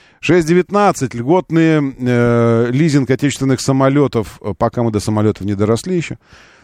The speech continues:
Небензи обвинил Запад в давлении на Международный суд. Молодец. Умерла единственная дочь Элвиса Пресли,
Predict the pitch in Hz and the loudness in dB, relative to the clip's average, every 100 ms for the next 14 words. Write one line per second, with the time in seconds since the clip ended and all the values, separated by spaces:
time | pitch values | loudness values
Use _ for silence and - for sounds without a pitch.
0 | _ - 147 165 220 196 151 156 156 160 | _ 0 0 2 2 2 2 0 0 0
1 | 139 147 135 127 127 135 139 127 123 117 | 2 0 0 -2 0 2 2 0 -2 0
2 | 120 117 123 - 220 233 - - - 98 | 0 0 0 -2 0 -2 -4 -16 -14 -6
3 | 98 127 196 - - _ _ _ _ _ | -4 0 -2 -2 -14 _ _ _ _ _
4 | - 127 180 208 190 165 170 151 165 151 | -4 0 2 4 2 2 0 2 2 2
5 | 139 170 143 151 151 135 - 113 170 175 | 2 2 2 0 0 0 -4 -2 0 0
6 | - 120 90 | 0 -4 -4